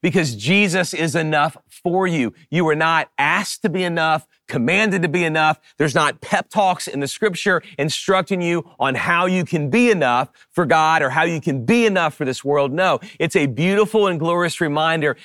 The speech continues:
that Jesus is enough for you. And if you will believe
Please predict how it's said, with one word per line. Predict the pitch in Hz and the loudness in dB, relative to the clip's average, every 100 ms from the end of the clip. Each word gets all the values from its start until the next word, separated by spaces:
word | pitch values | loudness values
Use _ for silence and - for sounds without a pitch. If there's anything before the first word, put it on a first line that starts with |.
| - | -8
that | 120 165 139 | 0 2 2
Jesus | 110 196 220 196 220 202 | 0 2 2 2 2 0
is | - 175 160 | 0 0 2
enough | 175 165 170 156 156 | 0 2 0 -2 -10
for | - - 220 240 226 | -20 0 4 6 4
you. | 180 117 - - | 2 0 -4 -8
And | 156 175 | -2 -2
if | 156 | 0
you | 147 208 220 | 0 2 4
will | 214 | 2
believe | 151 175 147 180 208 214 208 170 | 2 0 0 0 2 2 0 -4